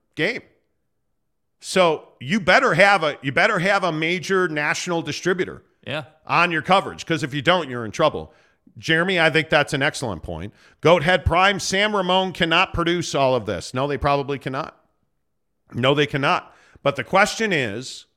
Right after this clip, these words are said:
Speaker 1: the question is, who are you gonna pay to produce it?
Speaker 2: Mm.
Speaker 1: Or, or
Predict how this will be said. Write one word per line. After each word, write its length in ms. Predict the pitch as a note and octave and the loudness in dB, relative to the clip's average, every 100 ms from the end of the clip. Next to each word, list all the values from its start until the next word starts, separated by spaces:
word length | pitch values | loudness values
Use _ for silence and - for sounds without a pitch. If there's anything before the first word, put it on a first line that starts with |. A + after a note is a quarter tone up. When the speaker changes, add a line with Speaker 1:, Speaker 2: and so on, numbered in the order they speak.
| _ _ _ - | _ _ _ -20
Speaker 1:
the 60 | |
question 440 | - C#4+ - F3+ D3+ | 0 2 2 -2 -6
is, 340 | F#2 F2+ - _ | -6 -10 -16 _
who 140 | - F#3+ | -6 -4
are 40 | |
you 80 | F3 | -2
gonna 180 | E3+ C#3+ | -4 -4
pay 180 | E3 | -2
to 80 | D#3+ | -4
produce 360 | - A2 D#2+ - | -4 -8 -10 -14
it? 100 | - _ _ _ _ A2+ | -18 _ _ _ _ -4
Speaker 2:
Mm. 320 | A2+ G#2+ D#2 | -2 -2 0
Speaker 1:
Or, 680 | F#3 C4+ G#3 B2 F3 - - _ _ _ _ _ _ _ _ | 4 6 6 6 2 -2 -16 _ _ _ _ _ _ _ _
or 540 | E3 G#3+ E3+ A#2+ D3+ | 6 8 8 6 0